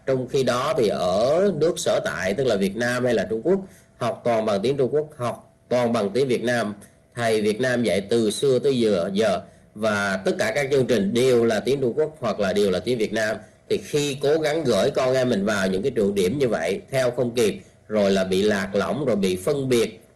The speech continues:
Đó. Thì, ờ, lát nữa tôi sẽ nói một cái phần thực tế về cái, cái việc là du học của các con em, ờ, ở cái bậc phổ thông trung học, những cái mảng tối của nó mà các anh chị có thể là giật mình khi nghe tới.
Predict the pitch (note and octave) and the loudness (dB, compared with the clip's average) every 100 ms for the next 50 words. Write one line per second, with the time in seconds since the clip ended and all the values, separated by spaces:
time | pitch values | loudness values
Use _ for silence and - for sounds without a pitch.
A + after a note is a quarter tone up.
0 | _ - F#2+ A2 B2+ - - - - G#2+ | _ -6 -2 0 -2 -4 -12 -20 -4 0
1 | G2+ G2 G2 G2+ C3+ A#2 A#2 C3 A#2+ C3+ | 2 2 2 2 0 0 0 0 0 0
2 | B2+ A#2+ C#3 C3+ A#2 C3 B2 G#2 F#2+ F2+ | 0 0 2 0 0 -2 0 0 0 -2
3 | G2+ - B2+ E3 G3 B2+ G2+ - A#2 C3+ | -4 0 2 4 2 2 0 0 2 2
4 | C#3 B2+ C3+ A#2+ G#2+ G2+ G2+ F#2 F2+ F#2 | 2 0 0 2 0 0 -2 -2 -4 -4
5 | G2 B2 A2+ F2+ F2+ G#2 C3 B2+ - A#2+ | -4 -4 -4 -6 -4 -2 -2 -2 -2 0
6 | A#2+ A#2 A#2 - - - - - G#2 F2+ | 0 0 0 -4 -14 -20 -8 -2 -2 0
7 | G2 B2+ G#2 G#2+ A#2 A#2 A2 A#2 A2+ F2+ | 0 0 0 -2 -2 0 0 0 -2 -4
8 | - - - G#2 G2 C#3 A2 D#2+ B2 C3 | -10 -20 -12 -4 -2 0 0 -2 -2 0
9 | D3+ G3 C3+ C3+ A#2+ C#3 F#2 G2 F2 A#2+ | 4 4 2 0 0 -2 -4 -6 -4 -2
10 | A2+ G#2+ F#2 F2 A#2 B2+ A2 F#2+ F2+ A2+ | -2 -2 -2 -2 -2 0 0 0 -2 -2
11 | A#2 B2 G#2 - - - C3 A#2+ A#2 A#2 | 0 0 0 -4 -14 -6 -2 0 0 2
12 | A2+ | 0